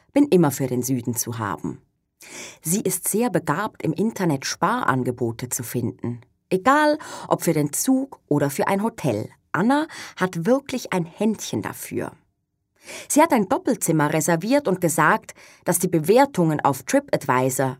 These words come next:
ausgezeichnet seien. Anna und ich sind nicht die einzigen, die auf die Idee gekommen sind, übers Wochenende in den Süden zu fahren.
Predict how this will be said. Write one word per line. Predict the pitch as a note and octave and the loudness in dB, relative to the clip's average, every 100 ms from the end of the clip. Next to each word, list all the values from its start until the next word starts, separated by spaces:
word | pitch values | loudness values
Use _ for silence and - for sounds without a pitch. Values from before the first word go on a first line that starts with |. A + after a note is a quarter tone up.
| _ | _
ausgezeichnet | - B2+ - C3+ D3+ G3 - G#2 - | -4 -4 -4 -4 -2 -2 -2 -8 -6
seien. | C#2 C2+ B1+ - _ _ _ _ _ _ _ - | -6 -6 -8 -12 _ _ _ _ _ _ _ 0
Anna | A3+ C4+ | 4 4
und | D#3+ D#3+ | 0 -4
ich | D#4+ - - - - - | -6 -6 -12 -16 -16 -10
sind | - F3+ | 0 2
nicht | A#3 - | 2 0
die | - | 0
einzigen, | C3 E3+ F3+ - D3+ B2+ | 4 4 4 0 -2 -4
die | A#2 - | -2 -4
auf | A#2+ | -4
die | A2 | -4
Idee | C#3+ E3 F#3 | 0 4 4
gekommen | F3 - D#3 D3+ | 4 2 2 2
sind, | D3+ D3+ - - - | 2 -2 -2 -16 -4
übers | F#3+ G3 - | 0 2 0
Wochenende | B2 C#3+ C3+ D#3 E3 | -4 -4 -2 -2 -2
in | G3+ | -2
den | A3+ | 0
Süden | G#3 E3+ B2+ B2 | 2 2 0 -2
zu | A#2 A#2+ | -6 -10
fahren. | - - - - - | -12 -14 -12 -12 -12